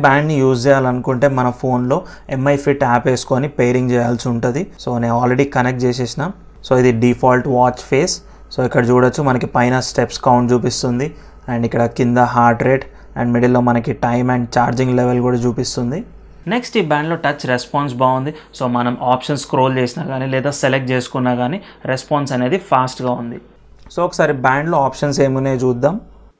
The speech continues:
So ఇక్కడ చూడొచ్చు స్టేటస్. So స్టేటస్లోకి వెళ్తే మన యాక్టివిటీ అంతా చూపిస్తుంది, స్టెప్స్ ఎంత డిస్టెన్స్ కవర్ చేసినాం, క్యాలరీస్ బర్న్, ఐడిల్ అలర్ట్స్. So ఇట్లా పాస్ట్ వన్ వీక్ డేటా అంతా ఇక్కడ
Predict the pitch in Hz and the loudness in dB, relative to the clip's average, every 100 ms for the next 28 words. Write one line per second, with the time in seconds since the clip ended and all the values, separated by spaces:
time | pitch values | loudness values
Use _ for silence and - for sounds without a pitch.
0 | _ _ _ _ _ _ _ _ _ _ | _ _ _ _ _ _ _ _ _ _
1 | _ _ _ _ _ _ _ _ _ _ | _ _ _ _ _ _ _ _ _ _
2 | _ _ _ _ _ _ _ _ _ _ | _ _ _ _ _ _ _ _ _ _
3 | _ _ _ - - - - 127 120 127 | _ _ _ -20 -20 -20 -8 -4 0 0
4 | 127 123 120 143 147 - 123 120 135 139 | 2 2 2 -2 -6 -2 -2 0 0 0
5 | - - - - - - 170 175 165 185 | -4 -8 -20 -20 -12 -8 -2 2 2 4
6 | 185 151 135 147 135 123 117 131 135 131 | 4 4 2 2 2 2 2 0 2 2
7 | 135 127 120 131 - 127 147 - - - | 2 2 0 -2 -4 -4 -6 -10 -20 -14
8 | - 131 117 - 127 120 120 117 131 117 | -4 -2 -2 -2 -2 0 -2 -2 -4 -2
9 | 127 120 120 117 - 120 120 127 120 117 | 0 2 2 -2 -2 -4 -2 2 2 2
10 | 120 127 127 123 120 120 120 123 123 165 | -4 -2 -2 -2 -2 -2 -2 -2 -4 -6
11 | - - - - 139 143 139 131 139 135 | -12 -20 -6 0 2 2 2 2 2 0
12 | 123 127 135 117 123 127 123 123 117 120 | 0 2 0 2 2 2 0 -2 -4 -2